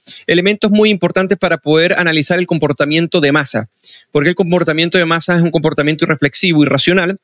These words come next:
y porque esto termina perjudicando precisamente a la propia masa. Incluso diría en un gran libro que se llama La rebelión de las masas, estas masas enardecidas cuando van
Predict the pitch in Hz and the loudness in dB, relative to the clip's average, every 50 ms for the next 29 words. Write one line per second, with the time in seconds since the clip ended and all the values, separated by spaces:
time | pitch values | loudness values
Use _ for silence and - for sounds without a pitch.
0 | - - - - - 165 - 156 151 - 160 156 - 185 - 170 160 170 180 185 | -18 -20 -10 -4 -4 -2 -2 -2 -2 -2 -2 -2 -2 -2 -2 -2 -2 0 -2 -2
1 | 175 - 175 160 - - - 156 147 143 131 - 190 185 175 180 180 - 156 143 | -2 -4 -4 -6 -4 -2 2 2 2 2 2 0 -2 -2 -2 -2 -2 0 0 0
2 | - 151 - 175 175 170 170 - - 175 165 - 147 147 147 139 - 202 214 - | 2 2 0 0 0 -2 -2 0 -2 -2 -2 -2 -2 -2 -2 -2 -4 -4 -2 -2
3 | 170 143 135 123 120 - 104 107 - - - - - - 143 131 147 139 - 175 | -2 0 0 -2 -2 -2 -4 -6 -8 -12 -16 -10 -4 -4 0 2 2 2 2 2
4 | 160 156 147 143 160 165 165 160 156 156 147 147 165 160 160 160 156 156 151 151 | 2 2 2 2 2 2 2 0 0 0 0 0 0 0 2 2 4 4 4 2
5 | 160 156 147 - - 131 127 135 139 151 156 151 131 _ - - _ - 147 131 | 2 0 0 -2 0 0 0 0 0 0 -2 -2 -4 _ -16 -12 _ -4 -2 0
6 | 139 135 135 139 143 151 160 151 143 139 151 156 143 143 - 165 160 _ - - | 0 0 0 0 0 0 -2 -2 -2 -2 -2 -2 -2 -2 -4 -6 -6 _ -14 -20
7 | - _ - 143 - 170 156 170 175 165 160 - 175 165 165 156 147 139 127 139 | -12 _ -4 -2 -2 -2 -2 0 -2 0 0 0 0 0 2 2 0 0 0 0
8 | 135 - 180 165 151 160 156 - 156 143 131 135 143 156 165 175 180 | 0 2 2 2 2 2 0 0 -2 0 2 2 2 2 0 -4 -6